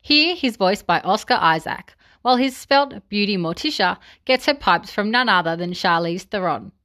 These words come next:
Both do a great job of contorting their voices into characters rather than simply reading their lines.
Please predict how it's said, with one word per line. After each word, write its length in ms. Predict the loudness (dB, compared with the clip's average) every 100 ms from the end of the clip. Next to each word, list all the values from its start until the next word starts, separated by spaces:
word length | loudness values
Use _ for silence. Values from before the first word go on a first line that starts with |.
| _ _ _ _ -20 _
Both 260 | 4 4 2
do 100 | 2
a 60 |
great 260 | 4 0 2
job 260 | 0 0
of 140 | -2 -6
contorting 440 | -4 2 2 2
their 120 | 0
voices 380 | 0 -2 -2 -6
into 220 | -6 -6 -4
characters 640 | 0 0 -2 -12 -14 -6
rather 260 | -2 0 -2
than 180 | -8
simply 380 | -6 -6 -4 -6
reading 360 | -4 -4 -4 -2
their 120 | -2
lines. 560 | -2 -6 -8 -14 -20